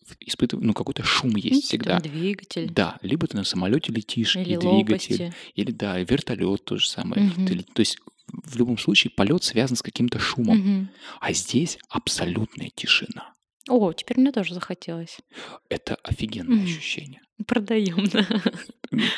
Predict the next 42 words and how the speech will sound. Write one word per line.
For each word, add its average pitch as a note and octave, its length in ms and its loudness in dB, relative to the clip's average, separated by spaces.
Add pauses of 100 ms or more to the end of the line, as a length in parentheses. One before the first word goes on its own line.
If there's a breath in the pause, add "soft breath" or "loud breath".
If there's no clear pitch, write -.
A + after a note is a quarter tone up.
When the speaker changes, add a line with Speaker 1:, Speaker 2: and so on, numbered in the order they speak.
(240 loud breath)
Speaker 1:
ну, G#2+ 220 8
я G#2 220 4
не A#2 80 2
знаю, F#2 300 0
просто - 340 0
не F#2+ 160 -4
везде, G#2+ 300 -2
и, - 220 -4
возможно, G2+ 380 -6
полетать - 460 -6
на F#2+ 180 0
воздушном - 440 -2
шаре. E3+ 380 4 (440 loud breath)
Вот G#2+ 140 -8
в - 40 -4
Свердловской G#2+ 520 2
области, - 480 -4 (420)
э, - 180 -14
это - 180 -4
возможно, A#2+ 540 0
например, - 460 -6
и - 200 -2 (140)
именно F#2 360 -8 (140)
здесь - 400 -6
я - 140 -8 (180)
это - 240 -12
сделал. - 460 -2 (560 loud breath)
Э, F#2+ 200 -4
я F#2 120 -2
знаю, G#2 200 0
что - 160 -6
есть - 240 -6 (140)
люди, G#2 260 -4
которые G2 760 -6
отдыхают - 440 -6
в - 80 -14
Турцию, C3 440 -2
летать - 500 -4
там F#2 140 -2
тоже F#2+ 320 0
есть. - 100 -4
Speaker 2:
Каппадокия. F#3 540 -4